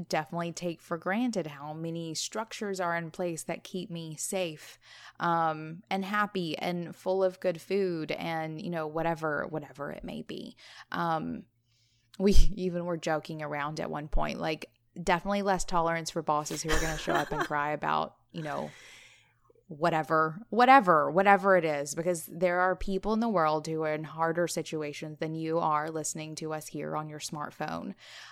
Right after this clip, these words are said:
Speaker 1: um, who are showing up and doing work in ways that would blow your mind, would blow your mind. So I definitely came home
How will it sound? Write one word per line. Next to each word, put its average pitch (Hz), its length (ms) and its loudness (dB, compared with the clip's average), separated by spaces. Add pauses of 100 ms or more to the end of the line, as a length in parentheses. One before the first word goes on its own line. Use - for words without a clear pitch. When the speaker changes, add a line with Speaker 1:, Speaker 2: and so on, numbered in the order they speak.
Speaker 1:
um, 185 280 0
who 180 440 2
are 175 220 2
showing 196 460 0
up 214 240 0
and 185 220 -4
doing 185 280 -4
work 180 320 -2
in 170 200 -8
ways 170 380 -6
that 160 520 0 (440)
would 190 300 -2
blow 190 360 2
your 208 240 -4
mind, 175 920 -10
would 165 240 -8
blow 156 160 -4
your 151 200 -8
mind. 160 400 -10
So 180 360 2 (220)
I 208 100 4
definitely 208 380 0
came 175 240 2
home 156 360 -6